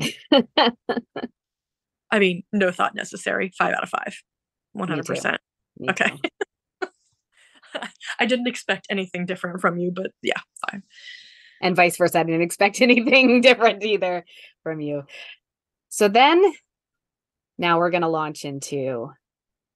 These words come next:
Speaker 1: potentially the trigger warning part, um, the director, Roman Polanski,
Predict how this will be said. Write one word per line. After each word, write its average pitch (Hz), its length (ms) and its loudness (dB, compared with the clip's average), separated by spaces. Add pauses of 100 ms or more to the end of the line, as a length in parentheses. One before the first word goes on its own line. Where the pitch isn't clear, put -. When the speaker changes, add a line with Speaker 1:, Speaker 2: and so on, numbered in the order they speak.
(140)
Speaker 1:
potentially 208 380 2
the 196 60 2
trigger 180 300 2
warning 170 280 2
part, 160 440 -6 (380)
um, 143 720 -8 (640)
the 165 80 -2
director, 160 640 -4
Roman - 320 -10
Polanski, - 680 -14